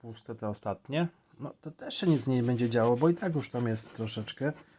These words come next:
wygrane. A ile to na końcu się powie?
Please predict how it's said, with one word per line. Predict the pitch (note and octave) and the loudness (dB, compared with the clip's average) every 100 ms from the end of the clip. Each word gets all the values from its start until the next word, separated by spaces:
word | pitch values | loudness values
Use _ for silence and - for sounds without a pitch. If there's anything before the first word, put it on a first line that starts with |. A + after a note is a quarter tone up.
| - - - _ _ - - _ - | -20 -20 -20 _ _ -20 -20 _ -12
wygrane. | A#2+ A#2 A2 G#2 A#2 E3 - - - - - _ - | -8 -2 0 4 4 2 -2 -14 -18 -20 -20 _ -14
A | - B2 | -8 -6
ile | C3 C3 | 0 0
to | A#2+ | 0
na | A2+ A2 | -4 -4
końcu | A#2 A2 A2 | -4 -6 -6
się | G#2+ | -10
powie? | G#2+ G2+ A#2 E3 | -8 -2 2 2